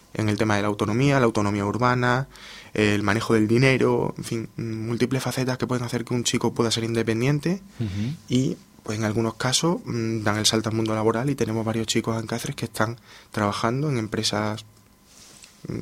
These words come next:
Speaker 1: como cualquier otro, como
Speaker 2: Ujú.
Speaker 1: cualquier otro compañero, cumpliendo su función perfectamente,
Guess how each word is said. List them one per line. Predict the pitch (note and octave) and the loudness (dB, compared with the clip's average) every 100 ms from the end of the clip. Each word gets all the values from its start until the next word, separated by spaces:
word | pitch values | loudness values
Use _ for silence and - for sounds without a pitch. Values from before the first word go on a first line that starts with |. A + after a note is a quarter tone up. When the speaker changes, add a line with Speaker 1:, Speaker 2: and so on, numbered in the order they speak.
| - | -6
Speaker 1:
como | A2+ G#2+ | -4 0
cualquier | A2 A2 A#2+ B2+ | 2 2 0 0
otro, | C#3 - | 0 0
como | C3 B2 | 0 2
Speaker 2:
Ujú. | |
Speaker 1:
cualquier | - G#2+ A#2+ | 2 4 2
otro | A2+ A#2 | 2 -2
compañero, | A2 A2+ C#3 E3 | -2 0 0 2
cumpliendo | B2+ G#2+ A2 | 2 2 0
su | A2+ | 0
función | A#2 - A2+ B2 | -2 -2 2 2
perfectamente, | A#2 A2 A#2 A#2+ D3 E3+ F#3 | 4 4 4 4 4 4 2